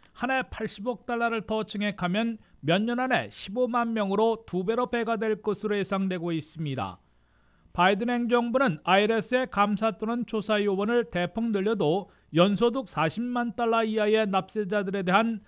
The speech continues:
세무 감사는 늘리지 않을 것이라고 강조해왔으나 한인사회도 즐비한 중상층,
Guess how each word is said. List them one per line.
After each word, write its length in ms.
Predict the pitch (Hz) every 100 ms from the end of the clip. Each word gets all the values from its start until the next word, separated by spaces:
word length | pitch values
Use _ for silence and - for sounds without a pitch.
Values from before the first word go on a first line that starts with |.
| _ _
세무 420 | - 196 220 247
감사는 480 | 240 233 240 262 262
늘리지 300 | 240 226 226
않을 260 | 220 214 214
것이라고 500 | 202 208 202 185 185
강조해왔으나 1040 | 196 190 180 180 175 165 - 226 113 120 _ _ _ -
한인사회도 840 | 180 196 247 226 240 233 226 226
즐비한 680 | 220 214 180 202 214 233 208 - _ _
중상층, 720 | - 208 220 254 262 208 113